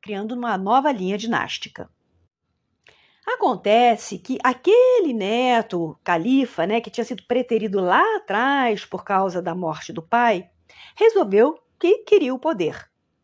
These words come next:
Como ele era um sujeito muito dinâmico, muito envolvido com política, em mil novecentos e setenta e dois ele resolveu fazer um golpe de Estado e destituir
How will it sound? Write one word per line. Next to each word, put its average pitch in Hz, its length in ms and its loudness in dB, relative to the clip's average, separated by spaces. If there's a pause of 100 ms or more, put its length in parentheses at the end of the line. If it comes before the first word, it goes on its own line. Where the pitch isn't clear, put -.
(380)
Como 539 180 0
ele 415 120 6
era 302 100 4
um 277 40 0
sujeito 190 400 -4
muito 302 400 2
dinâmico, 185 600 -4
muito 277 480 2
envolvido 196 400 -2
com 180 80 -10
política, 180 720 -8 (260)
em 240 100 0
mil 294 200 2
novecentos 311 360 -4
e 190 60 -10
setenta 226 260 -4
e 175 60 -2
dois 202 400 -2
ele 240 140 -2
resolveu 254 440 -2
fazer 254 560 -2
um 285 100 -2
golpe 165 340 -2
de 202 100 -8
Estado 214 580 -2 (360)
e 294 200 0
destituir 262 1040 -2